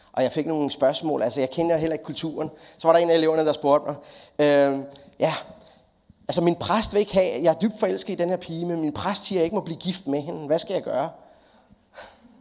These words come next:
Og det er jo ikke sådan, at, øh, at jeg nødvendigvis skal give lov til, at folk i min kirke gifter sig med en eller anden.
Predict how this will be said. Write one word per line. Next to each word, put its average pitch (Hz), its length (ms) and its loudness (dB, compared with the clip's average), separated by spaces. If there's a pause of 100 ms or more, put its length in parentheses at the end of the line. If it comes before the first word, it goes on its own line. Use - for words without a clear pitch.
(1200)
Og - 80 -4
det 175 40 4
er 175 40 10
jo 175 40 8
ikke 196 120 4
sådan, 214 160 6
at, 180 180 4
øh, 160 380 4
at 143 120 2
jeg 160 140 6
nødvendigvis 175 500 4
skal 175 120 -4
give 156 180 -2
lov 151 240 6
til, 202 140 -4
at 165 60 -2
folk 170 240 0
i 156 40 -8
min 151 120 -8
kirke 156 260 -8
gifter 170 260 -10
sig 151 140 -8
med 147 80 -8
en 135 60 -8
eller 123 120 -8
anden. 139 220 -12